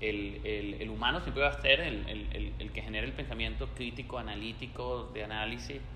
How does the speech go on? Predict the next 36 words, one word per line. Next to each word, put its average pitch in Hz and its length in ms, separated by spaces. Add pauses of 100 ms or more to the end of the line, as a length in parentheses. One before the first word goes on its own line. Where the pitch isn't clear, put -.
(540)
Y 139 80
yo 151 100
creo 226 180
que 262 80
se 170 120
va, 143 240
nos 135 120
vamos 190 240
a - 40
focalizar 147 460
en 156 80
consultoría 139 680 (320)
a 127 100
realmente 160 760 (600)
a 127 80
las - 160
cosas - 380 (140)
relevantes. 113 800 (240)
¿Me 139 80
estoy 131 160
explicando? 127 420
Yo 117 120
creo 143 180
que 147 240 (300)
todo 131 120
el 131 80
tema 156 260
de 151 60
machine 135 340
learning 135 480
o, 117 140
o, 104 800
o, 98 40
o 110 60
inteligencia 110 420
artificial 139 480